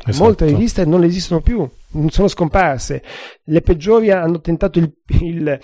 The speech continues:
Speaker 2: il P D F per un po' di tempo, poi sono riscomparse. Altre, secondo me, stanno cercando di ripensare tutto il loro discorso con, eh, in maniera più ampia, eh, s-, spostandosi nel web, costruendo delle, delle,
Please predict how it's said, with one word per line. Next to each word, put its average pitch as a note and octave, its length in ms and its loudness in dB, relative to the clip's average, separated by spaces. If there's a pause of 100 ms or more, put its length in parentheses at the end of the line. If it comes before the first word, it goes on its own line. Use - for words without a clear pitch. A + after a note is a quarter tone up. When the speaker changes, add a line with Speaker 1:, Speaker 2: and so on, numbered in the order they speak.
(420)
Speaker 2:
il D#3+ 180 0
P - 120 -4
D E3+ 140 0
F F#3 300 0
per C#3 80 0
un D#3 60 0
po' D3+ 100 2
di D3+ 100 -6
tempo, F#3 280 -4
poi D3 120 -6
sono D3+ 260 0
riscomparse. C#3 920 -2 (480)
Altre, E3 380 2
secondo A3+ 380 2
me, F#3 220 4
stanno D3+ 280 0
cercando E3 460 0
di D3 160 0
ripensare E3 600 0
tutto F3 200 -6
il C#3+ 80 2
loro C#3+ 140 0
discorso D#3 920 0
con, D3+ 480 0
eh, C3+ 260 0 (200)
in C#3+ 100 -4
maniera D3+ 220 4
più D#3+ 180 2
ampia, C#3+ 540 -2
eh, C#3 440 0
s-, C#3+ 200 -4
spostandosi - 680 0
nel D3 140 2
web, D#3+ 440 2
costruendo C#3+ 540 -2
delle, C#3 480 0
delle, C3 380 2